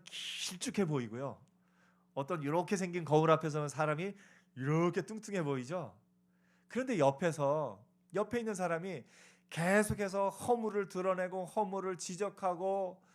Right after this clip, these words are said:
"너는 안 돼, 너는 안 돼"라고 말하면 이 사람은 뭡니까? 볼록 거울이에요. 좋은 사람 거울이 아니에요.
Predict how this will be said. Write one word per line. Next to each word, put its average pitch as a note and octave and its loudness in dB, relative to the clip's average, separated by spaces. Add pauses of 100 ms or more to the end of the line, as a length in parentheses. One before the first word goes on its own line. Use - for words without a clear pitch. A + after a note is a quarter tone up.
(180)
"너는 F#3+ 4
안 F#3 4
돼, F#3+ 2
너는 G3 -6 (300)
안 F#3 -4
돼"라고 F#3+ -2
말하면 E3 -2
이 F#3 -8
사람은 G3+ 2
뭡니까? D#3+ 0 (760)
볼록 E3 -4
거울이에요. F3+ -12 (1000)
좋은 B3+ -4
사람 G3 -8
거울이 D3 -10
아니에요. C3 -20